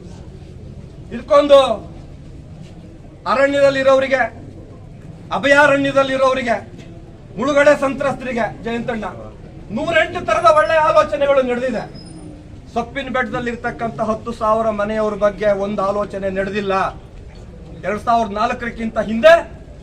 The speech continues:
ಸೊಪ್ಪಿನ ಬೆಟ್ಟದಲ್ಲಿ ಇದ್ದವರಿಗೆ ನೈಂಟಿ ಫೋರ್ ಸೀಸನ್ ಹಕ್ಕುಪತ್ರ ಕೊಟ್ರು. ಯಾವುದೋ ಇಂಡಿವಿಜುವಲ್ ಕೇಸಿಗೆ ಹೋಗಿರ್ತಕ್ಕಂಥ ಪ್ರಕರಣವನ್ನು ಇಟ್ಕೊಂಡು ಇವತ್ತು ಸೊಪ್ಪಿನ ಬೆಟ್ಟದಲ್ಲಿ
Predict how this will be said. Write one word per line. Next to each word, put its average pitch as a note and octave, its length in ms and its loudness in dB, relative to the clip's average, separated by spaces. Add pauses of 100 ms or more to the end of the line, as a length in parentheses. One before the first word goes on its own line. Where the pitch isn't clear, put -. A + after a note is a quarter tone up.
(420)
ಸೊಪ್ಪಿನ A3+ 320 -4
ಬೆಟ್ಟದಲ್ಲಿ A3+ 340 -2
ಇದ್ದವರಿಗೆ A3+ 380 -4
ನೈಂಟಿ A3+ 300 -6
ಫೋರ್ A3+ 200 -6
ಸೀಸನ್ A3+ 320 -8
ಹಕ್ಕುಪತ್ರ A#3 420 -8
ಕೊಟ್ರು. B3 680 0 (480)
ಯಾವುದೋ B3+ 280 4
ಇಂಡಿವಿಜುವಲ್ D4 680 2
ಕೇಸಿಗೆ C#4 300 -4
ಹೋಗಿರ್ತಕ್ಕಂಥ A#3+ 680 -6
ಪ್ರಕರಣವನ್ನು A#3 680 -6
ಇಟ್ಕೊಂಡು G#3+ 360 -10
ಇವತ್ತು A3 260 -10
ಸೊಪ್ಪಿನ G#3 280 -10
ಬೆಟ್ಟದಲ್ಲಿ G3+ 500 -2